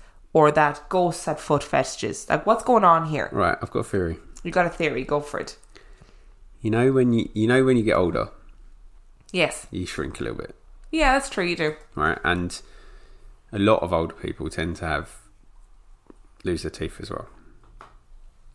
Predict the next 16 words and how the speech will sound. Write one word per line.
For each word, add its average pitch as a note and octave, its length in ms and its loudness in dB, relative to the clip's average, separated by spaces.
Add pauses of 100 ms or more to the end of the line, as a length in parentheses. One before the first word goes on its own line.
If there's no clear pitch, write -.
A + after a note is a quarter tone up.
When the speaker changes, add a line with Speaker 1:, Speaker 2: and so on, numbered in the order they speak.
(120)
Speaker 2:
What A2 280 2
if - 340 -8 (180)
these E2+ 180 -2
are E2 120 -2
actually - 300 -4
just - 180 -12
vampires, - 460 -6
just - 160 -8
old - 200 -6
vampires? - 500 -10 (460)
And E2+ 160 -2
actually - 280 -2
what E2 140 -2
he's F2 100 -6
trying E2 200 -2
to D#2+ 60 -8